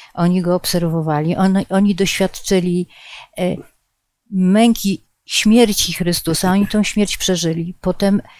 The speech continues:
potem doświadczyli ogromnej radości zmartwychwstania Chrystusa. To ich przygotowało do, do tej misji, do której Jezus ich posłał.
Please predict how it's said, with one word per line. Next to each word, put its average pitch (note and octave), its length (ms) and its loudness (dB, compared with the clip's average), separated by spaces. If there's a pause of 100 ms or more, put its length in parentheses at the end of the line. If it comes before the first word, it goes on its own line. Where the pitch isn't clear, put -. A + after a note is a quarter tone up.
(240)
potem G#3+ 540 2
doświadczyli G3 840 0
ogromnej G3 520 2
radości F3 460 0
zmartwychwstania E3+ 840 -2
Chrystusa. E3 580 -6
To - 140 -4
ich G#3 180 -2
przygotowało E3+ 840 -4 (440)
do, E3+ 440 0 (1000)
do G3+ 160 2
tej G#3 220 4
misji, G3 460 2
do E3+ 140 -2
której F3 480 -2 (220)
Jezus E3 420 0
ich - 100 -18
posłał. - 360 -6